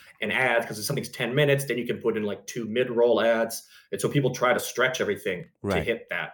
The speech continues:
Speaker 1: even, like, regardless of should this be ten minutes long.
Speaker 2: Right, right, right. Which is frustrating.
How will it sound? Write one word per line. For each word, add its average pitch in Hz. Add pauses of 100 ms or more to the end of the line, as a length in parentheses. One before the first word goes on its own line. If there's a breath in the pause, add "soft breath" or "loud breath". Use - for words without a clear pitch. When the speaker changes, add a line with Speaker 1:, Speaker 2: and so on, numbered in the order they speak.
Speaker 1:
even, 107
like, 104
regardless 104
of 92
should -
this 101
be 95
ten 98
minutes 90
long. 98
Speaker 2:
Right, 87
right, 82
right. 78 (520)
Which 113
is 104
frustrating. 80